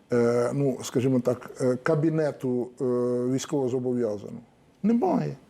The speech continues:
Так виявляється, що навіть дані, е, зараз багато с-, тверджень є про те, що дані військовозобов'язаних через систему Резерв Плюс уже десь гуляють по.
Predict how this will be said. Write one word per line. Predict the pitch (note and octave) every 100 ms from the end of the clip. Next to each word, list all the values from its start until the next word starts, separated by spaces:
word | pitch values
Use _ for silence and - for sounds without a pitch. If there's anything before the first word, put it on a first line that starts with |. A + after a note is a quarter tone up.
| - - - -
Так | D3 -
виявляється, | D3 E3 F3 F#3+ F#3 F3+
що | - E3+
навіть | E3+ D#3 C#3+ - D3
дані, | C#3 D#3 D3+ D3
е, | C3 C#3+ C#3
зараз | B2+ D3 C#3+
багато | C3 C3 D3+ -
с-, | C3+ - C#3+ C3
тверджень | D3 E3 D#3+ C#3
є | B2+ A#2+
про | A#2+ B2+ A#2+ B2 A2+ -
те, | B2+
що | - -
дані | A#2 A#2+ C3+ B2
військовозобов'язаних | A#2+ A#2+ C#3 B2+ A#2+ B2 B2 A#2+ B2 C3+ E3 E3 - - - -
через | - C3
систему | - C3 - C3 B2
Резерв | B2 B2+ B2
Плюс | - C3 B2 -
уже | A#2+ B2+
десь | A#2+ G#2+
гуляють | F#2+ A2 G#2+ G2 F2+ - - _ _ _ _
по. | G2+